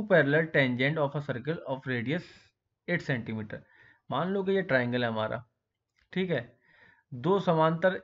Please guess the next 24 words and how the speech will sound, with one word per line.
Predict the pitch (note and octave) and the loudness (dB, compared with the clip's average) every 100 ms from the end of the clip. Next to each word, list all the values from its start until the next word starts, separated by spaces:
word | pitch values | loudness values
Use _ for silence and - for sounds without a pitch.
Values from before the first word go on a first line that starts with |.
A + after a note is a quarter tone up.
| - | -8
स्पर्श | D3 - F#3+ F3+ - E3 | -8 -2 0 0 0 -2
रेखाओं | D3 D3 D3+ | 0 2 0
के | D#3+ F#3 | 0 -2
बीच | D3 D3 | -2 -2
की | - F3 | -4 -4
दूरी | C#3 D#3 D3+ | -2 -2 -2
पूछ | B2+ A2+ | -6 -6
रहा | A2+ A2 | -4 -4
है, | A#2+ C#3 _ - | -6 -14 _ -20
तो | |
समांतर | C#3 A#2 A#2 C#3 D3+ | -12 -4 -2 -2 -2
तो | D3+ D#3+ | -4 -4
ये | D3+ | -2
होंगी | D#3+ B2 A#2+ B2+ - _ _ _ _ _ _ _ _ _ _ _ _ - | -2 -2 -6 -10 -12 _ _ _ _ _ _ _ _ _ _ _ _ -12
और | - | -4
इनके | C#3 D3+ | -2 0
बीच | D#3+ D#3+ | 0 0
की | F3 | 0
दूरी | D#3+ E3+ | -2 -2
क्या | E3 D#3 | 2 2
होगी, | B2 B2+ | 2 -2
यही | B2 C#3 | -2 -2
तो | C#3+ | 0
है, | D#3 F3+ C3 | 0 0 -4